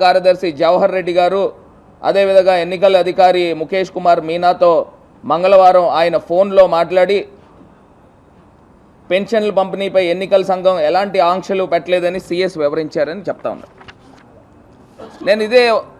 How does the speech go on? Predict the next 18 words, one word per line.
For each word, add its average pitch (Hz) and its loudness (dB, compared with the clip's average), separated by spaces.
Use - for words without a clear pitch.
చంద్రబాబు 226 4
నాయుడు 220 4
గారికి 208 2
చెప్తా 190 0
ఉన్నా, 156 -6
ఆంధ్రప్రదేశ్ 233 0
రాష్ట్రంలో 233 4
మీకులాగా 214 4
ముప్పై 185 2
లక్షల 214 0
మందికి 220 0
పెన్షన్లు 196 -2
ఇవ్వట్లేదండి, 185 0
మీకులాగా 220 4
వెయ్యి 208 4
రూపాయల 220 6
పెన్షన్లు 202 -2
ఇవ్వట్లేదండి. 175 0